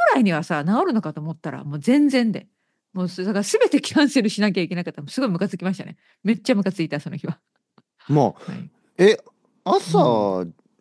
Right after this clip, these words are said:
Speaker 1: うん。
Speaker 2: 十時から夜十一時まで？
Speaker 1: そう、そのぐらいまで。ずっとだから。
Speaker 2: なんか一番、一番大事なところがずっと。
Speaker 1: いや、だからもうほんと全滅でした、その日の仕事は。
Speaker 2: その後、
Speaker 1: ほんで、
Speaker 2: だから夜十一時に大丈夫になっても、こ-、もう意味ないって感じ。
Speaker 1: いや、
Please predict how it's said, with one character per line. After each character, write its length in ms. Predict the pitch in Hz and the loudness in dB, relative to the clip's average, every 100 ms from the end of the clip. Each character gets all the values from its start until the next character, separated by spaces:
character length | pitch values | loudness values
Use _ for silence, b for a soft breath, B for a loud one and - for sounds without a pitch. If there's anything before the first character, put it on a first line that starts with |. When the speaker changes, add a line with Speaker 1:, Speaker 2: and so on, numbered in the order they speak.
| _ | _
Speaker 1:
う 180 | 160 151 | -12 -10
ん。 20 | |
Speaker 2:
十 240 | 143 175 175 | -2 2 2
時 160 | 110 | 0
か 180 | - 123 | -4 0
ら 160 | 104 92 | 0 0
夜 340 | 120 180 135 | 2 2 0
十 340 | 90 120 131 135 | -2 0 2 0
一 180 | 123 127 | -2 -8
時 80 | |
ま 160 | 107 67 | -8 -10
で？ 160 | - - | -16 -14
Speaker 1:
そ 200 | - 254 | 0 0
う、 40 | 220 | 2
そ 120 | 247 | 4
の 120 | 240 | 4
ぐ 80 | 190 | 2
ら 80 | 151 | -2
い 60 | |
ま 120 | 143 | -6
で。 80 | - | -12
ず 60 | - | -12
っ 40 | - | 0
と 80 | 240 | 2
だ 60 | |
か 80 | - | 2
ら。 20 | |
Speaker 2:
な 60 | 117 | 2
ん 20 | |
か 40 | |
一 100 | - | 2
番、 200 | 196 185 B B | 4 4 B B
一 260 | 147 - 220 | -6 2 4
番 160 | 190 | 6
大 240 | 147 165 165 | 6 4 4
事 100 | 156 | 4
な 140 | 165 | 2
と 120 | 135 | 2
こ 120 | 135 151 | 0 0
ろ 80 | |
が 100 | 107 | 0
ず 200 | 87 101 | -4 -4
っ 20 | 104 | 2
と。 40 | |
Speaker 1:
い 60 | 269 | 4
や、 140 | 302 | 4
だ 100 | 339 | 4
か 80 | 294 | 2
ら 80 | 277 | 2
も 180 | 254 | 2
う 40 | 226 | 0
ほ 100 | 339 | -2
ん 60 | |
と 80 | 330 | -2
全 220 | 220 330 | 2 2
滅 260 | 349 294 269 | 2 0 2
で 100 | 277 | 0
し 60 | - | 0
た、 80 | |
そ 100 | 185 | -4
の 100 | 175 | -4
日 120 | 170 165 | -4 -6
の 100 | 160 | -8
仕 140 | 170 | -8
事 240 | 151 139 | -8 -8
は。 160 | 113 165 _ _ _ _ _ _ _ | -12 -16 _ _ _ _ _ _ _
Speaker 2:
そ 220 | _ 190 180 | _ -2 2
の 100 | 180 | 2
後、 280 | 440 185 | 4 4
Speaker 1:
ほ 60 | 131 | 4
ん 20 | |
で、 80 | - | 2
Speaker 2:
だ 80 | - | 0
か 80 | - | 2
ら 60 | |
夜 200 | 143 247 | 2 2
十 140 | 151 170 | 4 2
一 160 | 190 | 2
時 100 | - | -2
に 100 | 160 | -2
大 200 | 110 139 | 0 -2
丈 160 | 156 165 | 0 -2
夫 40 | |
に 60 | 110 | -2
な 140 | 110 | -6
っ 20 | 117 | -8
て 120 | 92 | -10
も、 100 | 78 | -10
こ-、 260 | - 117 - | -6 -6 -6
も 240 | 123 90 | -6 -6
う 60 | 78 | 0
意 120 | 165 | 2
味 120 | 127 | 2
な 140 | 92 131 | 2 2
い 20 | |
っ 20 | |
て 20 | |
感 80 | |
じ。 80 | |
Speaker 1:
い 20 | |
や、 0 | 262 | 2